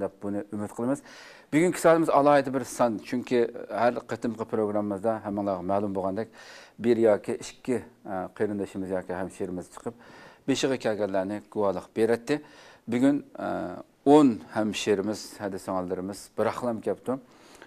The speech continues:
Bular, albatta, bir qancha yildan buyon o'ziniki shu ekranda ko'rib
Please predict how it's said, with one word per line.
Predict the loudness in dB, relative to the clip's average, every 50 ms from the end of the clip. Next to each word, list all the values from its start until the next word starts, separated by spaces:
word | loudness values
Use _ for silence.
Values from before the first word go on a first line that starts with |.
| -14 _ 0
Bular, | 2 2 2 2
albatta, | 2 0 0 0 -2 0 2 2 4 4 2 -2 -6 -14 -12 -10
bir | -10
qancha | -8 -4 -2 -2 -2 -2 -6 -4 -4
yildan | -4 -4 -4 -4 -4 -4
buyon | -2 -2 -4 -4 -6 -6 -6
o'ziniki | -6 -6 -8 -10 -8 -6 -6 -6 -6
shu | -8 -4 0 0 0 0 -2 -6
ekranda | -4 -2 -2 -2 -2 -2
ko'rib | 0 2 2 2